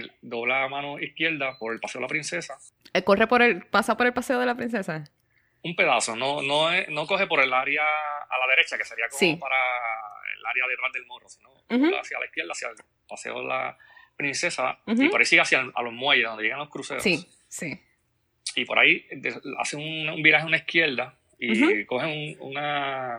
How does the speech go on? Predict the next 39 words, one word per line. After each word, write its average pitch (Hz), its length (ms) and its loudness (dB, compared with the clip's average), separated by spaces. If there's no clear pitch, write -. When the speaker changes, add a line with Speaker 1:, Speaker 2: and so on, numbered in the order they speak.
Speaker 1:
una - 200 -6
calle 151 180 8
que - 80 2
se 117 120 0
llama 127 180 2
la 113 180 6
calle, 123 640 -2
este, 127 280 -8
Covadonga, 123 560 -6
y 160 260 4
pasa 147 360 -6
por 165 120 0
el 127 80 2
lado 135 200 0
sur 156 300 -6
del 151 260 -6
Capitolio, 147 400 -4
por 127 120 -8
la 107 100 -4
calle 127 240 -4
Covadonga, 160 440 -6
hacia, 123 400 2
en 127 80 -2
dirección 127 360 2
a - 320 -8
la 123 80 0
avenida 120 260 2
Constitución. 131 540 -8
Y 123 120 0
luego, 156 460 2
en 127 140 -6
la 117 300 0
avenida 117 300 4
Constitución, 151 560 -4
hace 143 380 0
un 139 520 -10
viraje 139 360 4
en 147 120 -4
U 151 220 -6